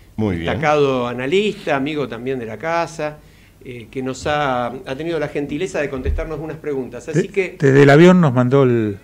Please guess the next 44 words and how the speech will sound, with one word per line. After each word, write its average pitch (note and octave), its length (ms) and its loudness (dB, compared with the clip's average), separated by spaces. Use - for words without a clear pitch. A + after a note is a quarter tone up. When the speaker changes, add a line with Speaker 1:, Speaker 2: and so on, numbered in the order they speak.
Speaker 2:
eh, - 140 -6
Speaker 3:
el A2+ 240 -2
Speaker 2:
yo G#2+ 100 -6
entiendo - 200 -8
que - 100 -6
Speaker 3:
correo. D#3+ 380 4
Speaker 2:
un D#3+ 60 2
poquito A3+ 380 -2
antes, C4+ 320 -2
pero D3 140 -6
si D#3 160 -10
vos G3+ 180 -2
querés D#3+ 220 -2
decir D3+ 180 -2
que D#3 100 2
fue D#3+ 200 0
del C#3+ 160 4
avión, A3+ 300 0
digámoslo E3+ 640 2
Speaker 3:
<laughs> - 0 -
Speaker 2:
también. G#3 440 4
Speaker 3:
La A#2 180 -10
verdad C3 200 2
que D3 60 4
este C#3 180 0
programa B2+ 340 2
es - 140 -6
único, A#2 360 -2
¿no? A2 60 -2
Speaker 2:
Es A#2 80 -2
Speaker 3:
Hacer B2+ 240 8
Speaker 2:
único. G3 60 10
Speaker 3:
un F3+ 60 8
reportaje E3 560 6
a - 20 8
alguien D#3+ 240 4
que A#2+ 80 0
está C3 180 0
volando C#3+ 540 0
es C3+ 320 -4
Speaker 2:
Espectacular, A#2 680 -4
Speaker 3:
algo. - 140 -6
Speaker 2:
espectacular. D3 560 -4
Speaker 1:
No C#3 60 0